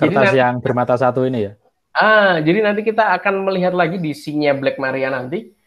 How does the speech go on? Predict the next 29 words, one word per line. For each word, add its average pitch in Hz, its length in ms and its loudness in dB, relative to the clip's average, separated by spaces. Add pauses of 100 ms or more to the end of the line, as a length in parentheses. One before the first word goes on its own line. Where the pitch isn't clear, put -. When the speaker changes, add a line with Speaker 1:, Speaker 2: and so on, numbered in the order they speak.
Speaker 1:
Hmm. 117 260 -14
Speaker 2:
Keistimewaan 147 560 0
dari 143 200 2
kua-, - 280 2
kekuatannya 156 500 0
Black, 147 240 0
eh, 135 320 2 (100)
bau 139 220 4
huang 147 220 2
ini 175 200 2
ya. 135 120 0 (200)
Menurutku 165 480 2
di 151 100 0
satu 156 240 0
sisi 254 360 -10 (360)
dia 180 260 4
ngasih 202 360 2
info, 143 460 0 (280)
di 165 160 0
satu 165 240 4
sisi 185 280 -2
mengawasi 190 540 2
si, 202 140 -8 (120)
si - 160 -8
P-Zero 180 360 4
juga 185 240 6
ya, 123 100 4
Pak 113 140 -2
ya? - 80 -6